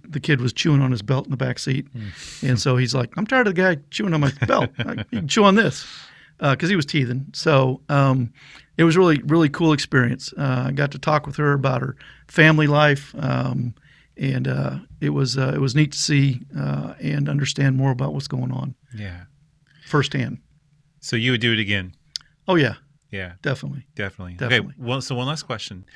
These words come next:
Speaker 3: Why, uh, why should someone get trained for D R?
Speaker 1: You never know when the opportunity is gonna present itself,
Speaker 3: Uh-huh.
Speaker 1: uh, when the opportunity is gonna be there, and when God's gonna call you to it.
Speaker 3: Yeah.
Speaker 1: Um,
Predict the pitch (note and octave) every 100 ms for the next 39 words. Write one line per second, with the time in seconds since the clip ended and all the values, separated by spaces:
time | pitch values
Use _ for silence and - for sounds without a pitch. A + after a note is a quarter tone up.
0 | - - - _ - G#2+ B2 D3+ C#3 A2
1 | - C3 C#3+ D3+ - C3 A2 G#2 - G2
2 | F#2 F2 _ _ - G2 G2+ F#2 F#2 F2+
3 | _ - _ _ _ _ _ _ - D#3
4 | E3 F#3+ F#3+ F3 F3 F3 E3+ F#3 D#3 D3+
5 | D#3 D#3+ - D3+ C3 C3+ A#2 A#2 C#3+ D3+
6 | - D3+ D3 - _ G2+ F#2 C3+ A#2+ A#2
7 | A2+ B2 B2+ C3+ C#3+ C#3+ C3+ A#2+ A#2+ G#2+
8 | C#3+ C#3+ C#3 C3 C3 A#2 D#3 D#3+ F3+ E3
9 | C#3 F3+ F3 A#3+ A3 - - _ _ -
10 | G2+ F2+ F2+ - E3 C3 B2 A2+